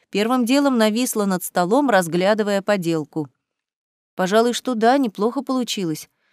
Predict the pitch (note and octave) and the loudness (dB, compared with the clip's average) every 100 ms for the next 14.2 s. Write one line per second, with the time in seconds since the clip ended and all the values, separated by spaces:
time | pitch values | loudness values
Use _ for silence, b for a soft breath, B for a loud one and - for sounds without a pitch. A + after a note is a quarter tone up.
0 | _ _ _ - D4+ D#4+ D4+ D4 G#3+ F3 | _ _ _ -2 0 4 2 4 2 0
1 | - F#3 B3+ D4 F4+ F4+ F4 F4 F4 D#4+ | -4 2 4 6 4 4 4 6 4 0
2 | _ _ _ - E3 F#3 - F3 E3 E3 | _ _ _ -8 -4 -4 0 0 0 -4
3 | - F#3+ F#3 F#3 G3 C4 D4 - G3 E3+ | -4 -2 2 2 0 2 0 0 -4 0
4 | G#3 A#3+ A#3+ C4 C4 - - C#4 A3+ A3+ | 0 2 0 0 -2 -6 -2 0 2 2
5 | - G3 D#3+ D#3 - _ _ _ _ - | 0 -4 -4 -6 -14 _ _ _ _ 4
6 | G3+ C#4+ F3 F#4 A#4 A4+ A4+ C4+ F3 - | 8 8 8 4 4 6 6 6 2 -4
7 | _ - F3+ G#3 A#3 - A#3+ A3+ - - | _ -6 0 2 2 2 2 2 0 -4
8 | A3 A#3+ A#3+ A3 A3 - A3+ G#3+ G#3 G#3 | -4 0 0 0 0 0 2 2 0 2
9 | G3 F3 E3 D#3+ - D#3 - _ _ _ | 4 4 2 -6 -6 -8 -10 _ _ _
10 | - C#4 F4 F4+ F#4+ F#4+ G#4+ A#4 G4 F#4+ | 4 4 6 4 4 4 4 4 4 2
11 | F#4+ F#4 F4+ G4 F#4 - G4 G4+ F#4+ D4+ | 4 2 4 4 4 2 2 4 6 6
12 | C4 b b b _ G#3+ C4 - C4+ C4 | 6 b b b _ -4 -4 0 -2 -2
13 | C4 B3+ C4+ C#4 - D#4 D4 - B3 A3+ | -2 2 2 2 2 2 2 2 2 2
14 | - G#3 | 0 -4